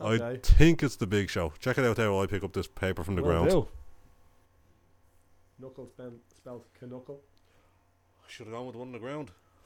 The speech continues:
Speaker 2: Should have gone with the one on the ground.
Speaker 1: Yeah?
Speaker 2: Starship Troopers.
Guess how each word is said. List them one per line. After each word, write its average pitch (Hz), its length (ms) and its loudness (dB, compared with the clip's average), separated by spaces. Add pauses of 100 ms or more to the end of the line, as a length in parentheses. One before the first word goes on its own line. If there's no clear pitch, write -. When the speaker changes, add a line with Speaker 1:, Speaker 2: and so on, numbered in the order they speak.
(220)
Speaker 2:
Should 135 240 4
have 131 60 6
gone 131 140 6
with 123 60 0
the 127 60 0
one 131 120 0
on 131 80 0
the 120 60 -2
ground. 135 320 -2 (440)
Speaker 1:
Yeah? 127 200 -4 (1200)
Speaker 2:
Starship 110 580 -4
Troopers. 101 520 -4